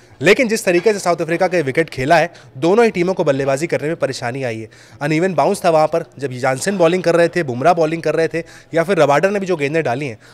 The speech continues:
अनप्लेएबल डिलीवरीज थी, खेलना बड़ा मुश्किल था उन गेंदों को, बल्लेबाज परेशान नजर आए हैं। तो बल्लेबाजी के लिहाज से देखा जाए, पिच बड़ी मुश्किल थी। कहते हैं कि जो टीम मुश्किल में अच्छा खेलती है, वही टीम जीत की हकदार होती है। भारतीय टीम ने भी आज वही प्रदर्शन किया है।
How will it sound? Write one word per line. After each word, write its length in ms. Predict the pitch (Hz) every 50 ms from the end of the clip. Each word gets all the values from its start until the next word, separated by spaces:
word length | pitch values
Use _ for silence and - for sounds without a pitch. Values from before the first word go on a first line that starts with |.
| - _ -
अनप्लेएबल 500 | 170 214 233 226 - 208 185 180 196 202
डिलीवरीज 420 | 175 151 139 135 127 135 165 165 -
थी, 140 | - 113 101 - - -
खेलना 260 | 151 160 190 202 185
बड़ा 140 | 175 175 175
मुश्किल 320 | 165 147 - - 214 196
था 100 | - 175
उन 120 | 180 175
गेंदों 240 | 151 143 147 185 202
को, 160 | 165 196 196 - - - - - -
बल्लेबाज 380 | 156 202 247 254 233 233 233 233
परेशान 440 | - 202 180 160 - 160 165 170 151
नजर 180 | 135 135 123
आए 140 | 120 120 117
हैं। 120 | 110 104 - - - - - - -
तो 60 | 190
बल्लेबाजी 480 | 135 143 156 160 151 151 156 165 190 233
के 80 | 220
लिहाज 240 | 214 185 165 170 180
से 120 | - - -
देखा 220 | 151 143 - 180
जाए, 120 | 185 196 180
पिच 240 | - - 247 - 190
बड़ी 180 | 190 190 202
मुश्किल 300 | 175 151 - - 214 220
थी। 160 | - - 202 196 - - - - _ _ -
कहते 200 | 147 156 151 226
हैं 60 | 226
कि 60 | 220
जो 80 | 208 208
टीम 180 | 202 214 214 202
मुश्किल 280 | 175 156 - 214 214 208
में 60 | 180
अच्छा 180 | 151 - - 180
खेलती 340 | - - 143 139 131 - 240
है, 60 | 247
वही 200 | 202 202 240 226
टीम 160 | 240 240 214
जीत 180 | 170 180 180 -
की 80 | 202
हकदार 300 | 165 120 120 143 151 170
होती 200 | 185 160 - 226
है। 60 | 240
भारतीय 300 | 180 165 165 160 - 190
टीम 140 | 160 175 175
ने 100 | 196 196
भी 100 | 180 175 151
आज 160 | 160 156 147
वही 140 | 139 147 165
प्रदर्शन 400 | - 127 120 120 - - 156 151
किया 220 | - - 139 160
है। 140 | 156 185 220